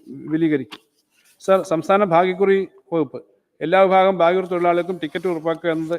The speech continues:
ഈ സർക്കാരിൻ്റെ പ്രഖ്യാപിത ലക്ഷ്യമാണ്. ഈ ലക്ഷ്യത്തിൽ, ഏഹ്, ഈ സാഹചര്യത്തിൽ ഈ വിഭാഗക്കാർക്കും ചെറുകിട ഏജന്റുമാർക്കും ടിക്കറ്റ് ലഭ്യത ഉറപ്പാക്കാനായി ഒരു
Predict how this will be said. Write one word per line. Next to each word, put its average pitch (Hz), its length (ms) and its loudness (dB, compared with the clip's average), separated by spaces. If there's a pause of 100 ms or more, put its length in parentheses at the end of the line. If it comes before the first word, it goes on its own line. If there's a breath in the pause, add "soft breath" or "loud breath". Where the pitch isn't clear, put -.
ഈ 165 160 -4
സർക്കാരിൻ്റെ 156 340 -4
പ്രഖ്യാപിത 165 380 -4
ലക്ഷ്യമാണ്. 135 380 -8
ഈ - 100 -4
ലക്ഷ്യത്തിൽ, 156 340 -6 (600)
ഏഹ്, 147 300 -4 (1700)
ഈ 175 140 -6
സാഹചര്യത്തിൽ 185 400 0 (180)
ഈ - 80 -6
വിഭാഗക്കാർക്കും 185 580 2
ചെറുകിട 180 300 0
ഏജന്റുമാർക്കും 180 500 -2
ടിക്കറ്റ് 180 280 -4
ലഭ്യത 180 220 -2 (300)
ഉറപ്പാക്കാനായി 165 560 0
ഒരു 160 60 -8